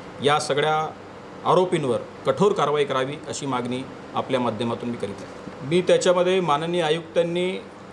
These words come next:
माननीय आयुक्त तुकारामजी मुंडे यांनी एप्रिल महिन्याच्या पहिल्या आठवड्यामध्ये पत्रपरिषदेच्या दरम्यान सांगितलं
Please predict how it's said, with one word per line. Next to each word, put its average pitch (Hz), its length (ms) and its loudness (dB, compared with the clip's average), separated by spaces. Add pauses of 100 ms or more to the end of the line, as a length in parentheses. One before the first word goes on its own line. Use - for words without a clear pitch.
(440)
माननीय 160 320 2
आयुक्त 160 260 0
तुकारामजी 165 560 0
मुंडे 151 320 0
यांनी 123 260 0 (2000)
एप्रिल 185 300 6
महिन्याच्या 180 420 4
पहिल्या 170 300 4
आठवड्यामध्ये 165 720 0 (240)
पत्रपरिषदेच्या 165 760 2
दरम्यान 156 280 2
सांगितलं 160 600 2